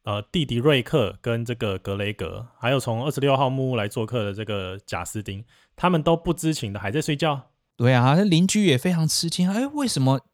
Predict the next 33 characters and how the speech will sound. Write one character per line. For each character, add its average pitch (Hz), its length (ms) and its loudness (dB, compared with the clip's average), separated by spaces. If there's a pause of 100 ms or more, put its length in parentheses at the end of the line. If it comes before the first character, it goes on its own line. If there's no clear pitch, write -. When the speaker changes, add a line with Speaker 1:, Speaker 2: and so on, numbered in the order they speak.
(140)
Speaker 2:
有 113 100 2
三 180 220 2
个 160 80 4
人 131 100 4
其 135 140 0
实 147 140 0 (120)
倒 107 120 0
在 123 80 4
外 139 80 4
面 139 100 4
已 113 60 4
经 127 100 2
明 117 160 4
显 117 160 2
死 123 240 -4
亡 90 220 -8
了， 90 120 -8
Speaker 1:
哦。 120 120 4
Speaker 2:
但 196 80 4
是 202 180 -2 (300)
还 - 260 -4
可 170 160 0
以 170 100 4
有 117 140 4
三 143 220 -2
个 127 80 2
人 107 120 0
在 123 140 0
卧 123 160 0
房 101 180 -4
里 95 80 -2
睡 95 240 -6
觉， 101 300 -8